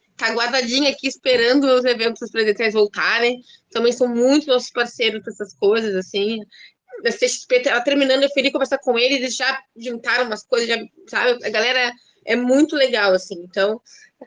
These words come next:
as, a, o nosso evento geralmente é das duas às sete, e aí umas cinco e meia, seis horas a gente pede pra todo mundo dar uma,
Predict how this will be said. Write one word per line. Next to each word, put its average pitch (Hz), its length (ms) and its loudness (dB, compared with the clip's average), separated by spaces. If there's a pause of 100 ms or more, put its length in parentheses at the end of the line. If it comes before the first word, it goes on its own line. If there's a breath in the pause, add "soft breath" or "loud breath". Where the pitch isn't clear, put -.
(160)
as, 208 480 0
a, 208 380 2
o - 20 0
nosso 233 220 0
evento 247 240 0
geralmente 262 300 2
é 254 40 4
das 233 180 0
duas 247 260 0
às 214 160 0
sete, 233 600 -2 (640 loud breath)
e 208 80 2
aí 220 180 4
umas 262 280 -2
cinco 294 280 0
e - 20 0
meia, 269 240 2
seis 269 260 -2
horas 254 180 0
a 262 40 -2
gente 262 160 -6
pede 247 280 -4
pra 254 80 -6
todo 254 180 -2
mundo 254 160 -2
dar 240 140 0
uma, 220 360 2